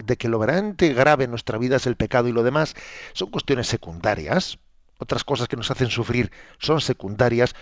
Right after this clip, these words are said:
lo que más nos debiera de hacer sufrir es nuestro pecado, ¿eh? Para abrirnos los ojos de dónde está el drama,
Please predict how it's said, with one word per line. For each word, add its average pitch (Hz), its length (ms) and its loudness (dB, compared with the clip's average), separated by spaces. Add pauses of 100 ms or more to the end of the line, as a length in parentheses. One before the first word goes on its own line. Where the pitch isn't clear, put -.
(160)
lo 120 200 0
que 123 120 -2
más 165 320 0
nos 131 160 -2
debiera 117 400 4
de 95 60 0
hacer 120 200 -4
sufrir 120 420 -4
es 170 140 0
nuestro 190 300 -8
pecado, 127 520 -2 (140)
¿eh? 117 140 -8 (260)
Para 117 180 4
abrirnos 170 380 4
los 123 180 0
ojos 147 220 0
de 131 100 6
dónde 165 360 0
está 131 260 2
el 123 140 2
drama, 131 460 2